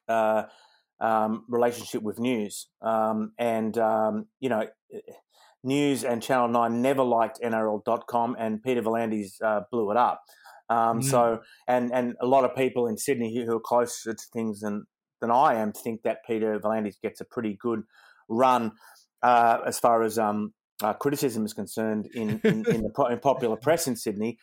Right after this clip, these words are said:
Speaker 2: <laughs> Funny
Speaker 1: Uh,
Speaker 2: how
Speaker 1: and
Speaker 2: that
Speaker 1: of cour-,
Speaker 2: works.
Speaker 1: and, and of
Speaker 2: <laughs>
Speaker 1: course, and, and, and let's not forget, he's also in charge of Racing New South Wales,
Speaker 2: Mm-hmm.
Speaker 1: uh, who pay, uh, for these, uh, supplements, uh, in, um, in, in print media at a time when print media advertising is, is, is in free fall.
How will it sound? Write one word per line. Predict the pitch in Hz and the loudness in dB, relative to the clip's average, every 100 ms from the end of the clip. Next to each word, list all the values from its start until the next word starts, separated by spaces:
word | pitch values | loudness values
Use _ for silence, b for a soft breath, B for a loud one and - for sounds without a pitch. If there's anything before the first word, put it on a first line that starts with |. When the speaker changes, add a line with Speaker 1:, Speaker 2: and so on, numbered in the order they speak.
| - | -20
Speaker 2:
<laughs> | - | -2
Funny | 117 117 | 4 6
Speaker 1:
Uh, | 127 | 6
Speaker 2:
how | |
Speaker 1:
and | 120 | 4
Speaker 2:
that | |
Speaker 1:
of | 117 | 4
cour-, | 127 | 2
Speaker 2:
works. | 135 123 - | 4 2 2
Speaker 1:
and, | 160 135 | 2 6
and | 135 | 6
of | 131 196 | 6 4
Speaker 2:
<laughs> | |
Speaker 1:
course, | 147 - - | 4 0 -2
and, | 139 139 | 0 0
and, | 131 135 131 139 | 0 0 0 0
and | 135 143 135 | 0 -2 -4
let's | 135 139 | -2 0
not | 175 | 0
forget, | - 127 127 | 0 0 0
he's | 123 | 0
also | 123 127 131 120 | 0 0 0 -2
in | |
charge | 110 123 113 | 0 0 0
of | 113 | -2
Racing | 117 123 - 117 | 0 0 -4 -6
New | 117 | -6
South | 110 113 107 | -4 -4 0
Wales, | 135 147 120 123 | 2 4 2 0
Speaker 2:
Mm-hmm. | 120 117 117 123 | -4 -6 -6 -4
Speaker 1:
uh, | - 127 | -2 0
who | 135 - - | 0 -4 -2
pay, | 156 160 123 117 b b _ | 2 4 2 -2 b b _
uh, | 120 120 | -2 0
for | 127 | -2
these, | 120 123 117 117 | 0 0 0 0
uh, | 117 117 | 2 0
supplements, | - 147 - 120 107 107 - _ b _ - | 0 0 0 -2 -4 -6 -14 _ b _ -2
uh, | 117 113 117 | 2 2 0
in, | 131 117 113 | -2 -2 0
um, | 110 113 110 110 - - | 0 0 0 -2 -8 -6
in, | 120 113 | -6 -4
in | 117 | -6
print | 107 143 131 | -4 -4 -2
media | 120 147 123 110 | 0 0 0 0
at | 120 | 0
a | 117 | -2
time | - 127 120 | 0 0 0
when | 117 113 | -2 -4
print | - 127 | -4 -4
media | 120 123 120 117 | -2 -2 -2 -2
advertising | 123 113 - 120 120 110 113 | -2 -4 -2 0 0 -2 -4
is, | 107 110 | -6 -8
is, | 117 120 117 | -8 -8 -8
is | 127 | -6
in | 117 110 | -6 -2
free | 139 170 | -2 -2
fall. | - 82 | -2 -6